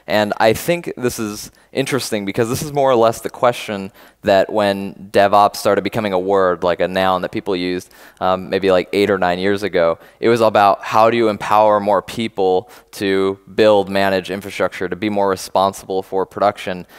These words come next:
so there isn't this split mentality between developers building applications and operators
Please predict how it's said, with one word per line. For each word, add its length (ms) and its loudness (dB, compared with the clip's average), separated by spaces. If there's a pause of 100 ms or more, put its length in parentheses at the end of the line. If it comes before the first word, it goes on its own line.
(120)
so 120 -8
there 180 4
isn't 280 0
this 160 -2
split 340 -4
mentality 640 2
between 320 -8
developers 580 2
building 280 -2
applications 640 -4
and 100 -6
operators 640 -2